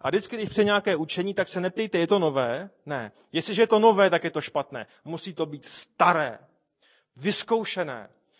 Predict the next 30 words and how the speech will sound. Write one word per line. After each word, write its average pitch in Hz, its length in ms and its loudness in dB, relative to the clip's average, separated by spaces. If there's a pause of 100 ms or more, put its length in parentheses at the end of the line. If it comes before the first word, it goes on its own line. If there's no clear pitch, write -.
(160)
Církev 220 480 -4
tady 196 200 2
není 202 180 0
dva 180 180 4
dny, 190 340 -2 (100)
není 165 160 -2
tady 196 160 2
dvacet 220 440 -2
let, 131 180 -4
je 139 60 -16
tady 147 160 -10
dva 143 240 -2
tisíce 170 440 -8
let. 147 280 -2 (260)
A 127 80 -6
když 175 160 -6
Pán 196 260 2
Ježíš 196 300 -6
řekl: 196 320 -2 (300)
„Brány 208 680 6
pekel 202 560 2
církev 196 440 -6
nepřemohou“, 127 840 -6 (1120)
tak 143 200 -4
nikdy 208 300 -4
nepřistoupím 190 800 -2
na 180 120 0
krédo 170 360 2
adventistů 160 720 -4
nebo 151 540 0